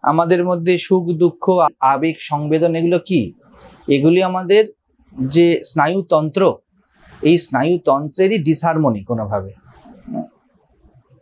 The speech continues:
না হলে আমাদের মধ্যে যে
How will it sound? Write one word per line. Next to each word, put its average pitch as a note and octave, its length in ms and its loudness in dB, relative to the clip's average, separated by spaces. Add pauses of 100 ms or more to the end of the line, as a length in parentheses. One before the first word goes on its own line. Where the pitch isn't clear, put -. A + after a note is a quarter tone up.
(1120)
না E3 140 0
হলে F#3 440 0 (920)
আমাদের F3 360 0
মধ্যে F3 240 0
যে F3 280 2